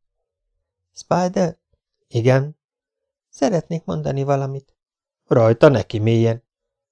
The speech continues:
De akkor álljon meg, és forduljon felém. Így is hallom. De szeretném, ha megfordulna. Nincs időnk ácsorogni, még rengeteg dolgunk van.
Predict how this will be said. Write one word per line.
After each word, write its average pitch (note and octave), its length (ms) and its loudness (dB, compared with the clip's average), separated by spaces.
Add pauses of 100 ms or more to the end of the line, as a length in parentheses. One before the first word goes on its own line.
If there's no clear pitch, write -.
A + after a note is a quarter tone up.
(140)
De G#3+ 360 -4 (440)
akkor - 360 -2
álljon D#3+ 360 2
meg, D3 360 -8
és F#3 140 -8
forduljon D3 600 2
felém. B2+ 360 -4 (520)
Így B2 320 2
is B2 180 2
hallom. A2 480 0 (800)
De B3+ 80 -4
szeretném, E3 640 -4 (400)
ha - 140 -2
megfordulna. D#3 840 -4 (640)
Nincs G3+ 320 -2
időnk C3 420 2
ácsorogni, G#2+ 720 0
még E3 160 -2
rengeteg C3 480 2
dolgunk G#2+ 480 0
van. F#2 160 -14